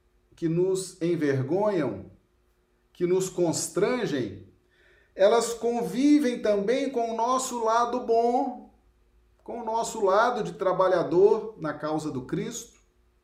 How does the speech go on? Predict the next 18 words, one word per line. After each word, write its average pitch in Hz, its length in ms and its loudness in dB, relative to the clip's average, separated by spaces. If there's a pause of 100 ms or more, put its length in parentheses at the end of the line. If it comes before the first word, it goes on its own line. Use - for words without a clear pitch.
(1160)
com 202 140 -2
o 208 40 2
nosso 202 320 4
lado 190 440 4
de 170 180 2
estudioso 175 1040 4
das 151 240 0
verdades 135 640 -2
espirituais, 127 1040 -10 (1120)
com 202 160 -2
o 208 40 0
nosso 208 340 2
lado 196 480 4
de 180 160 -4
praticante 196 1300 0
sincero 202 920 -2
da 170 140 0
caridade. 180 1040 -4